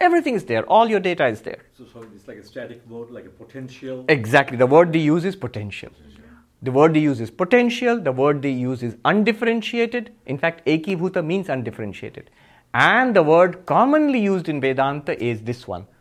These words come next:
Speaker 1: causal, not casual, causal. Why causal? Because it's the source from which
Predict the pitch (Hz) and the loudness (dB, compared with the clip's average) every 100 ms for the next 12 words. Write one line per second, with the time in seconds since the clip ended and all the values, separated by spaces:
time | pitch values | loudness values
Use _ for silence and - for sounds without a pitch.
0 | _ _ _ 139 131 127 110 117 95 - | _ _ _ 0 2 0 -2 -6 -6 -2
1 | 175 185 180 156 131 92 _ _ _ _ | -2 2 0 2 -2 -4 _ _ _ _
2 | _ _ 170 170 151 123 104 78 _ _ | _ _ 2 4 4 -2 -8 -10 _ _
3 | _ _ _ _ - 151 226 226 208 202 | _ _ _ _ 0 4 4 4 2 2
4 | 240 254 - _ _ - 160 165 185 220 | -2 -6 -16 _ _ -10 -2 0 0 -4
5 | - 233 226 196 196 - 175 165 156 - | -2 -2 0 -2 -2 -4 -6 -4 -8 -10